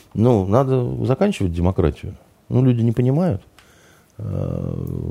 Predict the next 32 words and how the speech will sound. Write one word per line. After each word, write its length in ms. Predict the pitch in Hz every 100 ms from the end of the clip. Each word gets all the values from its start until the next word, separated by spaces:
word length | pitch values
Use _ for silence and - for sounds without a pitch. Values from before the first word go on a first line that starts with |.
| - 50 87 87
господин 320 | 85 - 139
президент, 500 | 104 85 80 76 71
это 440 | 80 78 92 127 143
вот, 180 | 139 123
э, 220 | 110 117 - - - _ -
доходит 760 | 110 95 92 127 - 202 156
же 100 | 151
до 120 | 160
того, 240 | 185 202 226
что 260 | - 120 104 -
даже 240 | 95 120
какие-то 320 | 127 127 123
мои 180 | 120 131
коллеги, 520 | 120 101 82 139 104
там, 260 | 87 73 76
врачи, 440 | 82 - 135 98 67 - 92
академики 600 | - 87 73 147 170 -
даже, 240 | 78 73 - _ - - _ -
говорят: 240 | 80 82
«Лучше 240 | 90 -
переболеть, 460 | - 110 120 151 165
чем 160 | 170 156
привиться. 440 | 165 190 196 -
Это 100 | 76
какой-то 360 | 98 - 135 131
бред 320 | 185 202 117
вообще», 260 | 87 -
да, 160 | - 120
так 140 | 135
сказать, 180 | - 87
потому 140 | 98 98
что 160 | 104